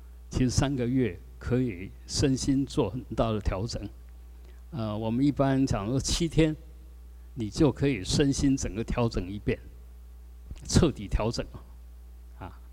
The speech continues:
所以为什么要打七、节七，啊，佛七啊、禅七啊，啊，为什么要七？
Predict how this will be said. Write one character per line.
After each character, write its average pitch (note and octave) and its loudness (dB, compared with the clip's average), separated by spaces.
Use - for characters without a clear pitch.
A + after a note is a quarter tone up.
所 - 0
以 A#2+ 4
为 D3 2
什 C3 2
么 C3+ 2
要 C3+ 4
打 G2 -4
七、 B2 2
节 A2 -2
七， A#2 0
啊， F#2+ -6
佛 A#2 4
七 B2+ 0
啊、 A2 2
禅 A2+ 0
七 A#2+ -2
啊， G2+ -6
啊， G#2+ -12
为 C#3+ 4
什 A#2+ 0
么 A#2+ 2
要 B2 4
七？ - 2